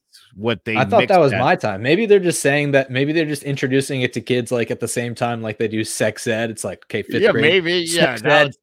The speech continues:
Speaker 2: pink slime." We got these
Speaker 1: time
Speaker 2: two
Speaker 1: for
Speaker 2: things
Speaker 1: pink
Speaker 2: to really
Speaker 1: slime.
Speaker 2: get into their head.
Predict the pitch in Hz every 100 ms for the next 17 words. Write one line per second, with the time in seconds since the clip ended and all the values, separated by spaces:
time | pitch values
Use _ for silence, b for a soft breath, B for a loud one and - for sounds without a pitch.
0 | _ - 165 143 - 143 120 101 92 -
1 | 117 135 131 131 131 135 139 110 131 120
2 | 127 117 120 117 117 113 117 113 107 101
3 | 113 95